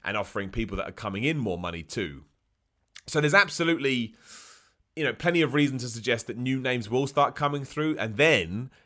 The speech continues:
the question is who snaps them up first, and that's when it gets interesting. 'Cause again, the other rumor was that W, uh, that Chris Jericho's A E W, uh, guarantee went around the W W E locker room the other day, and nobody could believe it,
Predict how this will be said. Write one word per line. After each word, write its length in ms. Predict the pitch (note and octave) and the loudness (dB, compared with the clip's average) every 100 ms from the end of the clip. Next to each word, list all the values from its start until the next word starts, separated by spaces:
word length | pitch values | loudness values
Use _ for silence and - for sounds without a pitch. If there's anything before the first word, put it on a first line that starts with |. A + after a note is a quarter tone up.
| - | -4
the 100 | A2 | 0
question 360 | C3 A#2+ - | 4 4 2
is 100 | A2 | 0
who 120 | B2 A2+ | 0 0
snaps 320 | B2 - - | 0 -2 -2
them 100 | G#2+ | -2
up 140 | - | -2
first, 420 | - A2 D#2 - | 2 4 2 -2
and 100 | F#2 | -4
that's 200 | A#2+ G2+ | -2 -2
when 100 | A2 | -6
it 60 | G2 | -6
gets 240 | G2 F2 | -6 -8
interesting. 580 | G#2+ G2+ E2 - - A#1+ _ - _ | -10 -10 -12 -14 -20 -20 _ -20 _
'Cause 120 | C#3 | 0
again, 200 | D3+ F3+ | 4 6
the 80 | D3+ | 8
other 160 | F#3 F3 | 8 8
rumor 240 | C3+ A2+ | 4 4
was 240 | G2+ G#2+ G#2+ | 0 0 -2
that 180 | A#2 | -4
W, 300 | G2 C3 C3 | 0 0 2
uh, 220 | A#2 A#2 G#2+ | 2 2 2
that 440 | A#2 A2+ - - | 0 -2 -6 -4
Chris 160 | D#3 D3+ | -2 4
Jericho's 460 | C#3 C#3 A#2+ A2 | 4 4 2 0
A 80 | A#2 | 0
E 160 | A#2+ A2+ | 0 2
W, 580 | B2 A#2 G#2+ G2 F#2+ - - - - | 2 2 -2 -2 -4 -10 -20 -20 -6
uh, 240 | G2 G2+ F#2+ | -2 0 0
guarantee 800 | G#2+ G#2+ G2 - A2 F#2 E2+ - _ - | 0 0 -2 -4 -4 -4 -8 -14 _ -6
went 280 | G#2+ A2+ G2+ | -2 0 0
around 380 | G#2 A2 A2 | 2 4 2
the 80 | G2+ | -2
W 240 | A2 G#2 G#2+ | -2 -2 0
W 40 | |
E 40 | |
locker 240 | A#2+ - G#2+ | 0 -2 -8
room 100 | F2 | -6
the 80 | D#2+ | -8
other 100 | D2+ | -8
day, 220 | D#2+ E2+ | -6 -6
and 80 | F#2+ | -4
nobody 280 | G#2+ A2 | -2 0
could 180 | G#2+ A#2 | -2 -2
believe 300 | A#2 B2+ C#3+ | 0 2 2
it, 200 | F#3+ - | -2 -6